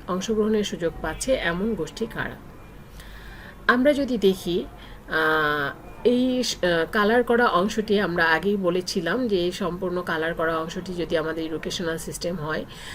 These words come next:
তাহলে একটু আগে আমরা যেটা দেখেছিলাম বাদ পড়া শিশুদের মধ্যে যেখানে ছিল, সেখানে শুধু ধনী, শাসক বা ক্ষমতাবান ব্যক্তিবর্গ, সংখ্যাগরিষ্ঠ অন্যান্য সুবিধা গোষ্ঠী, ভোগী গোষ্ঠী শিক্ষার সুযোগ পেত।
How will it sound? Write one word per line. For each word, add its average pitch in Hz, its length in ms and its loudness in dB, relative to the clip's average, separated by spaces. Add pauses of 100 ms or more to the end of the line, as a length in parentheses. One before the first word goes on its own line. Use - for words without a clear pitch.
(140)
তাহলে 226 220 8
একটু 240 320 6
আগে 208 260 4
আমরা 180 240 2
যেটা 175 260 0
দেখেছিলাম 196 640 0
বাদ 170 160 2 (100)
পড়া 180 240 2
শিশুদের 185 520 -2
মধ্যে 165 760 2
যেখানে 170 360 -2
ছিল, 175 300 2
সেখানে 190 360 0
শুধু 185 240 2
ধনী, 190 460 2 (480)
শাসক 233 400 4
বা 185 200 2
ক্ষমতাবান 202 640 2
ব্যক্তিবর্গ, 170 640 2
সংখ্যাগরিষ্ঠ 175 760 -2
অন্যান্য 175 420 0
সুবিধা 165 360 -2
গোষ্ঠী, 160 360 -2 (100)
ভোগী 165 420 0
গোষ্ঠী 165 440 0 (440)
শিক্ষার 240 340 0
সুযোগ 175 400 -2
পেত। 131 280 -2